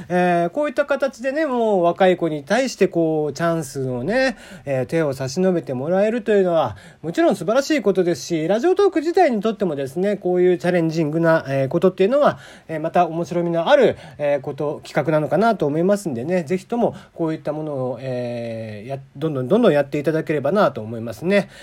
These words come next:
えー、いいね、そっち側にいるのか、楽しそうだな、こんちくしょう。さて、<laughs> えー、そんなゆとりフリーターさん向け、こんな話は知ってますでしょうか？え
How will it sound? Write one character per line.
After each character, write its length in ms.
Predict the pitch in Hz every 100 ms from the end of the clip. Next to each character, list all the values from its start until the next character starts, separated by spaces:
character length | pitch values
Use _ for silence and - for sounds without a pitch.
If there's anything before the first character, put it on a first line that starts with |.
| - -
え 500 | 147 143 135 127 131
ー、 60 | 165
い 40 |
い 20 |
ね、 280 | 160 208 170
そ 100 | 160
っ 40 | 135
ち 120 | 185
側 160 | 208
に 80 | 202
い 80 | 196
る 60 | 214
の 100 | 202
か、 300 | 165 120 101
楽 240 | - 135
し 60 | 131
そ 140 | -
う 20 | 151
だ 100 | 151
な、 380 | 196 196 147 - _
こ 120 | -
ん 20 | 139
ち 60 |
く 20 |
し 80 | -
ょ 140 | 156 -
う。 340 | - - -
さ 120 | -
て、 180 | - - -
<laughs> 1120 | - 208 247 269 - 214 - 226 262 277 262
え 280 | 247 233 233
ー、 20 |
そ 100 | 294
ん 40 | 302
な 60 |
ゆ 140 | 277 277
と 100 | 330
り 140 | 320
フ 80 | 285
リ 120 | 311
ー 40 |
タ 80 | 302
ー 40 | 277
さ 120 | 277
ん 100 | 269
向 80 | 254
け、 180 | 254 220
こ 160 | -
ん 140 | 302 339
な 180 | 349 302
話 380 | 330 339 339
は 180 | 302 208
知 120 | -
っ 20 | 175
て 260 | _ 190
ま 160 | 190 190
す 140 | 180
で 100 | 156
し 100 | -
ょ 60 | 135
う 60 |
か？ 240 | - 117 - - - 175 180
え 840 | 196 185 180 170 160 151 143 -